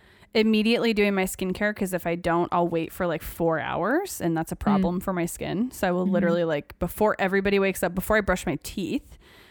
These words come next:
Speaker 1: I will wash my face and put on moisturizer and all of that good stuff. And then I brush my teeth and I go make myself some coffee, get my froth on in my,
Speaker 2: Get
Speaker 1: my
Speaker 2: my
Speaker 1: beautiful,
Speaker 2: froth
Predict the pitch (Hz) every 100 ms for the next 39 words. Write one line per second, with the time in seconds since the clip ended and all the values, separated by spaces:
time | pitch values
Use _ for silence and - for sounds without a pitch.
0 | _ - 190 185 175 165 - 214 - 277
1 | 277 262 247 226 185 165 160 175 180 -
2 | - - - 165 180 226 - 226 208 196
3 | 190 185 180 165 165 175 - 170 170 -
4 | 156 - - - - - - - - -
5 | 220 208 202 196 190 185 - - - 202
6 | 202 196 190 190 185 185 185 185 185 165
7 | - 180 320 415 - - - - - 180
8 | 175 175 170 165 160 160 160 175 190 -
9 | 175 170 175 170 - - - 190 185 -
10 | - 202 240 349 _ _ - _ _ _
11 | _ _ - 175 170 160 - 170 175 -
12 | 196 196 208 247 190 180 180 180 - 214
13 | 185 185 185 185 233 277